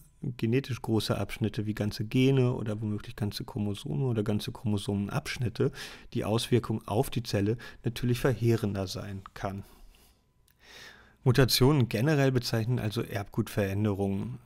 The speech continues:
sei es in der Form, sei es in der Abfolge, wie auch immer. Man kann aber, je nachdem, in welchen Größenordnungen man denkt, die auch noch mal ein bisschen genauer unterscheiden.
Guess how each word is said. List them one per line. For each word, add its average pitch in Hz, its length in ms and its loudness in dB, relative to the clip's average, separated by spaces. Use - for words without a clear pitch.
sei 107 160 -10
es - 140 -4
in 101 40 -8
der 101 80 -10
Form, 107 540 2
sei 101 160 -6
es - 180 -8
in 104 60 -6
der 98 160 -8
Abfolge, 104 680 -6
wie 113 320 0
auch 104 220 -2
immer. 107 320 0
Man 107 160 -2
kann 127 220 -2
aber, 147 180 0
je 123 120 4
nachdem, 117 360 2
in 110 220 -2
welchen 104 340 -2
Größenordnungen 110 840 2
man 104 180 0
denkt, 113 300 -2
die - 100 -4
auch 113 80 0
noch 113 120 0
mal 117 100 -2
ein 110 80 -2
bisschen 117 260 -2
genauer 107 360 4
unterscheiden. 101 720 -4